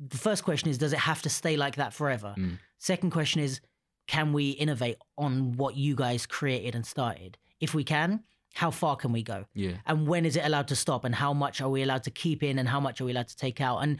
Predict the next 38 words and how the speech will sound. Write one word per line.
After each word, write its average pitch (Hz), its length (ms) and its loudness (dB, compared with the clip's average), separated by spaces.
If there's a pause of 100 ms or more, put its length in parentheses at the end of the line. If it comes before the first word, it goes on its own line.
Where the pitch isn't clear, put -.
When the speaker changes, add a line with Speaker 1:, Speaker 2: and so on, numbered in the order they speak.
Speaker 2:
But 90 120 0
it 98 60 2
was, 110 180 0
I 113 100 -2
don't 135 160 0
think 127 200 -2
it 123 60 0
was 101 180 0
ever 101 200 -2
that. 110 300 -2
Speaker 1:
No, 247 140 2
yeah, 208 320 2
and, 190 220 0
and 190 140 2
Speaker 2:
Because 160 120 2
Speaker 1:
that's 202 140 2
Speaker 2:
it's - 40 -2
Speaker 1:
the 151 60 2
Speaker 2:
not 160 60 2
Speaker 1:
thing 190 100 2
about 170 160 2
it 165 60 2
Speaker 2:
ballet. 170 60 -2
Speaker 1:
being 156 180 2
an 147 80 2
art 175 200 0
form 123 240 -2
as 120 80 -2
Speaker 2:
Like, 110 120 2
Speaker 1:
well. 101 120 -2
Speaker 2:
ballet 113 360 2
is 101 400 -2 (100)
that. 104 160 2
Speaker 1:
Yeah, 139 200 0 (180)
Speaker 2:
Like, 98 160 0
Speaker 1:
right. 117 140 0
Speaker 2:
it's - 260 -2
that. 95 260 -6